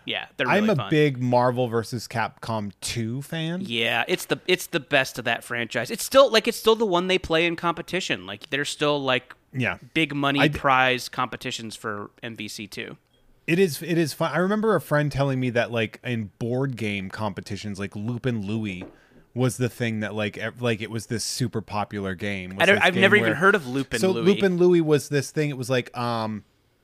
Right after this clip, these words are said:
Speaker 2: you had to protect the chickens on your barn.
Speaker 1: Okay.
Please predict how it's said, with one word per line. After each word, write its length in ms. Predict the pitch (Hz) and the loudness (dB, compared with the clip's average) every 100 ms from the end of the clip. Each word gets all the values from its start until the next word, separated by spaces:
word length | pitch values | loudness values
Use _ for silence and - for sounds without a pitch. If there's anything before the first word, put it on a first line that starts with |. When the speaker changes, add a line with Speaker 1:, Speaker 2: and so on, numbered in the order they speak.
| _ _ _ _ _ _ | _ _ _ _ _ _
Speaker 2:
you 180 | 139 143 | 2 4
had 140 | 156 | 4
to 80 | 139 | 0
protect 520 | - 135 151 156 - | -2 -2 -2 -2 -4
the 100 | 131 | -8
chickens 520 | 120 - 170 156 139 117 | -4 -2 -2 -2 -2 -2
on 160 | 120 | -4
your 120 | 107 | -4
barn. 580 | 92 113 110 98 92 - - | -4 -2 0 -2 -6 -14 -6
Speaker 1:
Okay. 480 | 160 - 165 117 | -4 0 0 0